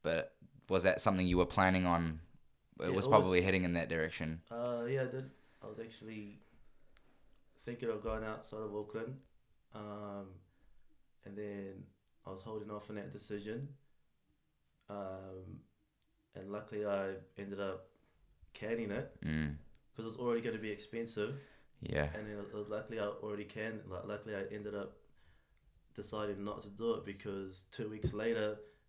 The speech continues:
Speaker 2: we
Speaker 1: Yeah.
Speaker 2: found out the virus was coming to New
Speaker 1: Yeah,
Speaker 2: Zealand
Speaker 1: yeah,
Speaker 2: and then
Speaker 1: yeah.
Speaker 2: we were going into lockdown.
Speaker 1: Right.
Speaker 2: And so if I had opened it then, I'd been gone.
Speaker 1: Yeah, yeah. So, yeah, that would have put a bit of a slower to the rhythm as well.
Speaker 2: Yeah, but expansion, like, I'd love to expand.
Speaker 1: Yeah, yeah,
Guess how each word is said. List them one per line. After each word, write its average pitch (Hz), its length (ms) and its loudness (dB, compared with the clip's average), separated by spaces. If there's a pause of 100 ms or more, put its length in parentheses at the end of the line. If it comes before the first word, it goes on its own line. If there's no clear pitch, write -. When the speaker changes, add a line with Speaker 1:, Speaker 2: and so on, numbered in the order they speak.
(180)
Speaker 2:
we 107 140 -4
Speaker 1:
Yeah. - 100 0
Speaker 2:
found 110 180 0
out 101 100 -4
the 101 60 -2
virus 110 360 0
was 104 100 -4
coming 104 240 -6
to 101 260 0
New 104 100 -4
Speaker 1:
Yeah, 80 180 2
Speaker 2:
Zealand 78 260 6
Speaker 1:
yeah, 78 140 6
Speaker 2:
and 78 120 6
then 78 80 4
Speaker 1:
yeah. 80 40 2
Speaker 2:
we 107 80 0
were 104 60 0
going 107 180 0
into 104 160 -6
lockdown. 104 500 0 (100)
Speaker 1:
Right. 80 320 2 (100)
Speaker 2:
And 101 100 -8
so 110 120 -2
if 113 140 -4
I 120 100 4
had 113 100 2
opened 117 320 2
it 98 80 -6
then, 110 380 2
I'd 101 120 -8
been 101 260 -8 (340)
gone. 104 280 -4 (140)
Speaker 1:
Yeah, 78 400 2
yeah. 78 400 0
So, 76 360 0 (720)
yeah, 80 140 -2
that 78 160 0
would 80 100 2
have 78 80 -6
put 82 140 0
a - 20 -2
bit 80 140 -2
of 78 60 -2
a 76 40 -4
slower 82 360 2
to 82 100 -6
the 80 100 -2
rhythm 82 300 0
as 80 120 0
well. 82 340 4
Speaker 2:
Yeah, 110 160 0 (100)
but 120 180 0
expansion, 135 600 -2
like, 104 160 0
I'd 104 140 -6
love 113 200 0
to 107 100 -4
expand. 98 420 -6 (220)
Speaker 1:
Yeah, 82 320 -4
yeah, 110 60 -8